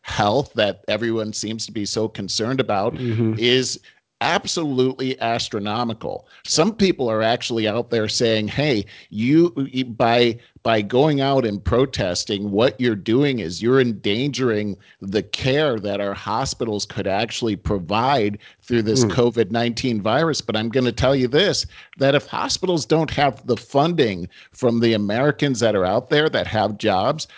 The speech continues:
Speaker 1: those hospitals are gonna go out of business, and
Speaker 2: Hmm.
Speaker 1: they're not gonna be able to help us when the real chips are down here. So I, I
Speaker 2: Hmm.
Speaker 1: really love your comment there. I think that this goes to that whole point that we started out with, which is that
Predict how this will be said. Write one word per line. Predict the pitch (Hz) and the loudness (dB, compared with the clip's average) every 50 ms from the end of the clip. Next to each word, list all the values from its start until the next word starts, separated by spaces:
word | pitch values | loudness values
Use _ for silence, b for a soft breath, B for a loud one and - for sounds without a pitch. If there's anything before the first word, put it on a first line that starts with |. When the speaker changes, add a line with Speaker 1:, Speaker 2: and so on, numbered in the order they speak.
| B B | B B
Speaker 1:
those | - 107 104 127 135 170 185 | -10 0 4 4 4 4 4
hospitals | - - - 247 269 - - 170 170 165 139 135 | 2 0 -2 -2 -2 -2 -2 0 0 2 2 2
are | 135 | 0
gonna | 123 143 139 127 | 0 -2 -4 -4
go | 107 110 120 123 | -4 -2 -2 0
out | 123 120 117 | 0 0 0
of | 95 76 - - | -2 -4 -2 0
business, | 123 120 127 123 110 104 90 - - - - - - B B B B - | 4 4 4 4 2 0 -4 -4 -4 -4 -4 -4 -6 B B B B -2
and | 117 113 113 | 2 2 4
Speaker 2:
Hmm. | 110 | 4
Speaker 1:
they're | 117 117 | 4 2
not | 117 120 123 135 139 156 156 | 0 0 0 2 2 2 4
gonna | - 165 151 139 | 4 4 4 2
be | 139 135 123 131 131 | 2 0 0 2 2
able | 127 127 123 127 | 2 2 2 0
to | 123 113 101 | -2 -2 -2
help | 101 104 127 131 185 - - - | -2 0 0 0 0 -2 -2 -4
us | 104 92 98 - - b b b b | -4 -2 -4 -6 -8 b b b b
when | 110 110 127 131 127 127 | -2 0 0 2 0 0
the | 120 113 107 95 - 127 | -2 -4 -6 -8 -10 -10
real | 120 113 127 139 160 175 160 131 | -6 -2 0 2 2 0 0 -2
chips | - - - - 117 107 - - - | -6 -4 -2 -2 -2 -2 -4 -4 -4
are | 101 92 80 | -4 -4 -4
down | - 98 107 117 127 127 110 | -6 -6 -6 -4 -4 -6 -6
here. | 90 - 85 67 55 50 - 80 | -8 -8 -10 -10 -10 -12 -14 -12
So | - - 131 117 104 | -6 -2 -2 0 0
I, | 107 98 104 - | 0 -2 -2 -2
I | - 147 139 | -2 0 0
Speaker 2:
Hmm. | 127 117 143 | 2 2 2
Speaker 1:
really | 156 156 151 139 | 2 2 2 2
love | 123 120 127 - - 117 | 2 2 2 0 0 0
your | 110 101 | -4 -6
comment | 95 - 110 113 117 117 117 110 98 95 | -6 -4 -4 -4 -4 -4 -4 -4 -6 -4
there. | 107 107 104 101 101 B B B B B B - | -4 -2 -2 -2 -4 B B B B B B -12
I | 95 | -12
think | 95 - - 139 143 135 - | -10 -2 0 0 0 0 0
that | - 117 98 - | -2 -4 -2 -2
this | 120 123 113 | -2 -2 -2
goes | - - 127 120 123 117 113 - | -2 0 2 2 2 0 -2 -4
to | - 123 110 | -4 -4 -2
that | 113 110 101 101 | -2 -2 -2 -4
whole | - - 113 117 123 120 117 117 | -2 0 2 4 6 4 4 2
point | 120 - 139 147 151 123 117 113 | -2 -4 -2 0 2 2 0 0
that | - 92 - | -2 -4 -4
we | 98 104 101 | -2 -2 -2
started | - - 113 107 107 101 101 | 0 0 0 0 0 0 0
out | 107 123 160 - 123 | 2 2 0 0 -2
with, | 113 104 98 101 107 104 B B B B B - | -2 -2 -2 0 -2 -4 B B B B B -2
which | 110 113 113 - - | 0 0 0 2 0
is | 110 110 107 110 117 113 - | 0 0 2 0 0 0 0
that | 110 101 104 110 113 113 | 0 2 2 2 0 -2